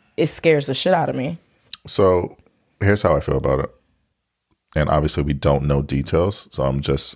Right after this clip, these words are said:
Speaker 2: I'm
Speaker 1: Mm-hmm.
Speaker 2: asserting what I w-, hope is this case.
Speaker 1: Mm-hmm.
Speaker 2: If this is something that happened out of the heat of a moment and it was a one-off, I think we can, we can heal.
Speaker 1: What though? What happened?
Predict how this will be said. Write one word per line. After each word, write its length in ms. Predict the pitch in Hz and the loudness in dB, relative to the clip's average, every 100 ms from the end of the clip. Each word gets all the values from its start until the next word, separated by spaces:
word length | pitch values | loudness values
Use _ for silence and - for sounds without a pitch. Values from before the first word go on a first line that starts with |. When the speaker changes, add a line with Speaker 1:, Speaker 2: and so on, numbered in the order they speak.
| - | -2
Speaker 2:
I'm 380 | 67 67 67 78 - | -2 0 -4 -8 -8
Speaker 1:
Mm-hmm. 380 | 185 170 170 - | -6 -6 -4 -2
Speaker 2:
asserting 420 | - 87 - - | 2 2 2 2
what 160 | 73 | 2
I 60 | 67 | 2
w-, 260 | 67 67 - - | 0 -2 -10 -12
hope 440 | - 107 82 - - | -2 0 0 -2 -4
is 160 | 71 | -2
this 160 | - - | -4 -10
case. 500 | - - - - - _ | -10 -10 -10 -12 -18 _
Speaker 1:
Mm-hmm. 300 | 190 180 170 170 _ _ _ _ _ _ _ _ _ | -12 -10 -12 -16 _ _ _ _ _ _ _ _ _
Speaker 2:
If 240 | 85 82 - | -2 -2 0
this 220 | 85 104 | 0 0
is 100 | 92 | -2
something 300 | 90 87 80 | -2 0 0
that 140 | 71 | 0
happened 420 | 69 69 73 73 69 | 2 0 2 2 2
out 160 | 67 | 2
of 60 | 67 | 0
the 80 | 64 | 0
heat 180 | 69 69 | 0 0
of 120 | 65 | 2
a 80 | 65 | 0
moment 340 | 65 69 69 | 0 2 2
and 80 | 67 | 2
it 40 | |
was 160 | 67 65 | 2 2
a 40 | |
one-off, 600 | 67 67 67 76 92 - - _ _ | 2 2 2 2 2 -4 -20 _ _
I 120 | 71 | -4
think 280 | - 69 69 | 0 -2 0
we 100 | - | 0
can, 360 | - 67 69 - _ _ _ _ | 0 -4 -6 -10 _ _ _ _
we 100 | 78 | 0
can 160 | 190 - | 2 2
heal. 160 | - 247 | 4 4
Speaker 1:
What 240 | 247 - | 2 0
though? 220 | 170 151 | -2 0
What 340 | 143 175 196 175 | -2 0 0 0
happened? 520 | 170 151 139 143 | -4 -4 -6 -8